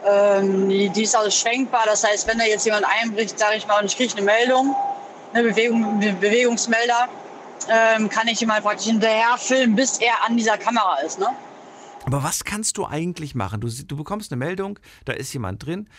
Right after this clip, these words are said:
Speaker 2: du siehst, über die Kamera ist eine fremde Person, dir bleibt doch eigentlich nichts anderes übrig, als die Polizei zu rufen.
Speaker 1: Genau, ich mache im ersten, ich kann im ersten Moment einen Screenshot machen, dann habe ich ein Foto von dem,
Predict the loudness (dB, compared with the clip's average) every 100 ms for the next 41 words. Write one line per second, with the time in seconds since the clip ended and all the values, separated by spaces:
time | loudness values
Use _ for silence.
0 | -12 -8 -6 -6 -6 -8 -8 -6 -6 -4
1 | -8 -8 -12 -8 -8 -8 -10 -10 -8 -10
2 | -12 -20 _ -6 -4 -6 -6 -10 -8 -6
3 | -6 -10 -10 -10 -10 -12 -14 -12 -12 -12
4 | -12 -10 -10 -8 -12 -12 -14 -14 -16 -20
5 | _ _ _ _ _ _ _ _ _ _
6 | 0 2 0 0 0 0 0 0 -4 -8
7 | -4 -2 -2 0 -2 -2 -2 -2 -2 -6
8 | -2 2 2 2 0 -2 0 0 0 0
9 | -2 -4 -6 0 0 2 0 2 2